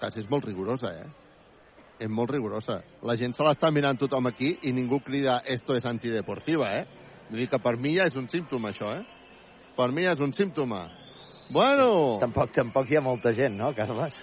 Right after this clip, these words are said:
Speaker 1: Tampoc hi ha molta
Speaker 2: Per
Speaker 1: gent,
Speaker 2: cridar.
Speaker 1: home. <laughs> Bueno, però hi ha la gent
Speaker 2: Sí, sí,
Speaker 1: suficient. Abans,
Speaker 2: evidentment, sí, sí.
Speaker 1: abans ho cridaven, eh? Vull dir, vull dir que Equívoc Albert Disseny, G C T plus, la Taverna del Pinxo, Viatges Massaners, què diuen els àrbitres?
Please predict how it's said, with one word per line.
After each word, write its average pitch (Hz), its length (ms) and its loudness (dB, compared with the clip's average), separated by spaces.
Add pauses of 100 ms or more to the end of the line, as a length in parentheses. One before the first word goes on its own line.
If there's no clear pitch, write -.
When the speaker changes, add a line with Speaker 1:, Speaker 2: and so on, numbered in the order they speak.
(200)
Speaker 1:
Tampoc 131 280 -4
hi 170 60 -4
ha 165 60 -2
molta 139 160 4
Speaker 2:
Per 139 100 4
Speaker 1:
gent, - 60 0
Speaker 2:
cridar. 135 400 4
Speaker 1:
home. 120 120 -4 (720)
<laughs> - 540 -8
Bueno, 180 260 6
però 185 160 0
hi 139 80 4
ha 143 80 4
la 147 140 2
gent 160 180 0
Speaker 2:
Sí, - 80 2
sí, 185 60 6
Speaker 1:
suficient. 147 320 4
Abans, 135 80 2
Speaker 2:
evidentment, 120 440 0
sí, 120 100 -6
sí. 110 100 -4
Speaker 1:
abans 139 240 0
ho 160 100 0
cridaven, 151 560 4
eh? 185 160 -2
Vull 139 160 -2
dir, 107 540 0 (680)
vull 120 160 -6
dir 120 160 -2
que 117 140 -2 (1040)
Equívoc 151 240 -2
Albert 151 400 4
Disseny, 165 260 0
G 156 140 -2
C 151 160 -4
T 151 100 0
plus, 170 220 -2
la 151 80 2
Taverna 151 320 -2
del 143 80 -6
Pinxo, 160 260 -4
Viatges 143 380 -4
Massaners, 143 400 -6
què 165 100 0
diuen 160 240 0
els 135 140 -2
àrbitres? 170 460 -2